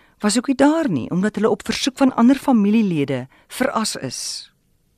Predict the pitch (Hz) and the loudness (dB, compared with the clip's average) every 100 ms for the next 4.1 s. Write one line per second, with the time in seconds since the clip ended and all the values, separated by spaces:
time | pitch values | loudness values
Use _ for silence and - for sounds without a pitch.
0 | _ _ _ - - - - - 311 269 | _ _ _ -20 -20 -20 -20 4 8 8
1 | 381 - 339 277 190 180 - 277 240 120 | 6 4 4 4 2 -2 0 4 4 2
2 | 123 120 151 180 - 180 160 147 143 - | -4 -2 -4 -4 -4 -4 -4 -6 -6 -6
3 | 180 165 - 156 - 190 170 190 160 139 | -4 -6 -6 -8 -8 -8 -6 -6 -4 -2
4 | 202 | -2